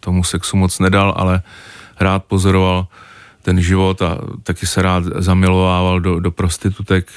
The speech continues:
eh, jako obvykle, eh, destruktivně ve svém životě. Tak to bylo jasné. Horší byla písmena jako třeba Y, ale tam, mm, nakonec z toho byl Jom Kippur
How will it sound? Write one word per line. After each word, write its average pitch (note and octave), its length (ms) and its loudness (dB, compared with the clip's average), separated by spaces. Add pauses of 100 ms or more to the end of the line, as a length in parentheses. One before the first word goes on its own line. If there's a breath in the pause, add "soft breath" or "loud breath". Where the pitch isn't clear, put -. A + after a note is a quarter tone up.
eh, E2+ 320 -4
jako - 220 -2
obvykle, F2+ 580 2 (960 loud breath)
eh, E2 40 2
destruktivně F#2 840 2
ve F2+ 140 0
svém F#2+ 280 -2
životě. F#2+ 400 0 (840 soft breath)
Tak F#2+ 140 -4
to G2+ 120 -2
bylo A2 180 2
jasné. F2+ 320 -2
Horší G2+ 380 0
byla A2+ 300 0 (640 loud breath)
písmena G2+ 380 0
jako G2 200 -4
třeba F#2+ 340 -4
Y, A#2 560 0
ale F2+ 180 0
tam, F#2 180 0
mm, - 840 -6
nakonec - 800 -2
z - 180 -8
toho F#2 180 4
byl F#2 180 2
Jom F#2 220 2
Kippur A#2 520 -2